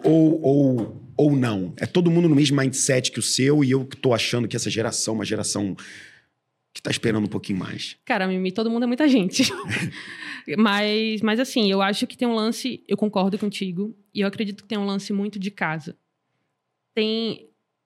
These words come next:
Speaker 2: eu sinto que da minha geração pra frente, ou seja, a galera mais velha que eu, talvez você e a turma um pouco mais, que como o cara, ele era muito ocupado, ele não tinha, ele não, não é que não tinha tempo, não ter tempo é desculpa também,
Speaker 1: Aham,
Speaker 2: tá? E eu
Speaker 1: aham.
Speaker 2: acho que é o mimimi da nossa geração pra trás.
Speaker 1: Sim,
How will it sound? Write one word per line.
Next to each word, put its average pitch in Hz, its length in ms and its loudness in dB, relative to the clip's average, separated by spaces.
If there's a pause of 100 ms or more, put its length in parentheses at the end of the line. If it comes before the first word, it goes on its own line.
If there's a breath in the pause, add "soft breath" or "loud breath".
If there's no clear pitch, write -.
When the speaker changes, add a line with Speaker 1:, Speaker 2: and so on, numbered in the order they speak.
(160)
Speaker 2:
eu 208 140 0
sinto 277 320 0
que 226 320 -2
da 190 260 0
minha 233 200 0
geração 208 380 -2
pra 180 220 -2
frente, 196 480 -4
ou 180 60 -6
seja, 185 180 -4
a 180 40 -4
galera 175 220 -4
mais 175 180 -2
velha 185 260 0
que 185 180 -10
eu, 180 640 -4
talvez 180 500 -2 (260 loud breath)
você 190 340 -4
e 202 80 2
a 190 40 0
turma 185 240 -2
um 170 40 -2
pouco 175 260 -4
mais, 208 520 -4 (380 soft breath)
que - 140 -10
como 277 240 0
o 330 40 -2
cara, 262 220 -4
ele 220 100 0
era 208 120 0
muito 226 220 -2
ocupado, 185 640 -2
ele 175 140 0
não 185 160 -2
tinha, 190 280 -6
ele 190 160 0
não, 214 100 0 (160)
não 247 120 0
é 302 40 -2
que 294 100 0
não 320 120 2
tinha 240 300 -2
tempo, 170 280 -4
não 202 120 -2
ter 202 100 -4
tempo 220 220 -6
é - 20 -2
desculpa 202 400 -2
também, 170 240 2
Speaker 1:
Aham, 120 80 2
Speaker 2:
tá? 190 140 2
E 202 60 2
eu 190 60 2
Speaker 1:
aham. 196 60 4
Speaker 2:
acho 135 120 0
que 170 80 0
é 208 40 2
o 202 40 2
mimimi 214 380 2
da 220 140 2
nossa 220 260 0
geração 214 340 0
pra 202 100 -4
trás. - 320 -6
Speaker 1:
Sim, 95 480 -2